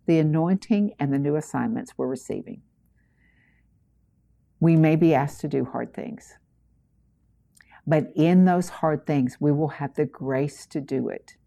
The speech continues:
And the people who have an ear will hear. And I think it's interesting that some people are called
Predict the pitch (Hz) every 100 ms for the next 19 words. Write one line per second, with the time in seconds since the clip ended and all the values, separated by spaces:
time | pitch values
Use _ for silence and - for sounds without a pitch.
0 | _ _ _ _ _ - - 151 143 131
1 | - 185 196 190 196 170 170 160 - _
2 | 196 202 151 143 - _ _ - 135 127
3 | - 117 - - _ _ _ _ _ _
4 | _ _ - - - _ - 147 151 185
5 | 180 - - - 190 190 170 - 143 135
6 | 127 - _ - 131 123 - _ - -
7 | - 175 175 180 180 170 - 139 - -
8 | 147 175 196